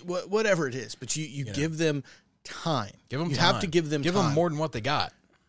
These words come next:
Speaker 1: And you, you have somebody who is the leader and the booker of that
Speaker 2: Mm-hmm.
Speaker 1: division,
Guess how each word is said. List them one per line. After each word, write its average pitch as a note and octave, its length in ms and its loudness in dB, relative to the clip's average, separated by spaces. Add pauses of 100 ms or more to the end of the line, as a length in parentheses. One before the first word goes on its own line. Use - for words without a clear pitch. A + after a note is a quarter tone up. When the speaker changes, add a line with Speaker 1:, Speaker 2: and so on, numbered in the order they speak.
(460)
Speaker 1:
And C#3 160 -4
you, A#2 260 -6
you A2+ 260 -10
have B2+ 340 -2
somebody C#3+ 1000 -2
who A#2+ 260 -6
is A2+ 420 -8 (300)
the A#2 240 -4
leader C3+ 580 -2 (1120)
and C#3 320 -4
the C3 240 -2
booker C#3+ 500 -4
of A2+ 160 -8
that A2 200 -6
Speaker 2:
Mm-hmm. - 60 -16
Speaker 1:
division, A#2+ 720 -8